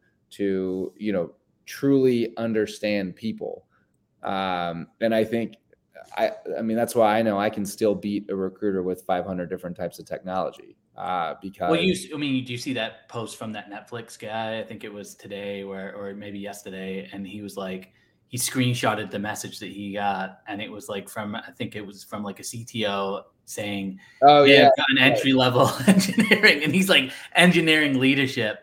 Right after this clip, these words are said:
Speaker 2: And so, yeah, personalization isn't just, like, quoting, like, the last two positions that someone worked at. And then, you know, 'cause you can just, you can obviously scale that.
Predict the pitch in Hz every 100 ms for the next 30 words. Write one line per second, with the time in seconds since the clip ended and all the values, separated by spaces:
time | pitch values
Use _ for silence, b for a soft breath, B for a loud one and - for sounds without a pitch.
0 | - 131 131 139 127 123 123 B B B
1 | _ _ 151 131 - 156 156 160 135 123
2 | 123 123 123 110 117 104 - 104 - 117
3 | 110 104 101 101 - - - 104 104 98
4 | - 110 101 95 98 104 95 - 110 101
5 | 98 101 101 104 101 98 101 - _ -
6 | 107 104 101 98 95 92 _ _ _ _
7 | 101 95 131 135 135 127 123 - - 120
8 | 113 104 104 101 - - 104 107 98 95
9 | 101